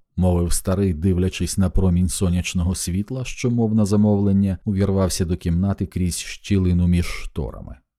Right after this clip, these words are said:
«Що, коли вона має здатність викривляти світло?»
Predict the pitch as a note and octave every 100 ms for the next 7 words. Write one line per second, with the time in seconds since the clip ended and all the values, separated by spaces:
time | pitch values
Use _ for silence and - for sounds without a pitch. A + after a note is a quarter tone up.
0 | _ _ - - - G#3 - F#3 E3+ D#3+
1 | D#3 D#3 D3+ C#3+ C#3 C3 A#2+ A#2+ B2+ -
2 | B2 - A#2 A2+ A#2 A#2 A#2 A2+ G#2+ A2+
3 | - G#2+ C#2 - -